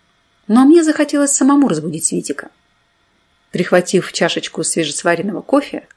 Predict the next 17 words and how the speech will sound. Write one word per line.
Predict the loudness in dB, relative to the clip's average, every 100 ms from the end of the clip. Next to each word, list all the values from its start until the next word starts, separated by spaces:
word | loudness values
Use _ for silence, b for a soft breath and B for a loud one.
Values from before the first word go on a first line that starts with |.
| _ _ _ _ _
я | -2 2 2
прокрался | 0 0 2 2 2 -2
в | -2
спальню | -4 0 2 4 2 0 -6 _ _ _ _ _ _ _ _
и | 2
застыл | 4 2 2 6 6
на | 6
пороге, | 4 4 6 6 4 2 -2 _ _ 0
оглушенный | 4 6 4 4 6 6
внезапным | 6 4 2 2 0
прозрением. | 2 2 4 2 0 -4 -12 _ _ _ _ _ _ _ _ _ _
Светик | -4 -2 4 4 4 -2 -6
спала, | 0 2 4 4 4
уткнувшись | 2 4 4 4 -2 2
носом | 2 2 -2
в | 0
подушку. | 2 2 -2 -6 -10 -10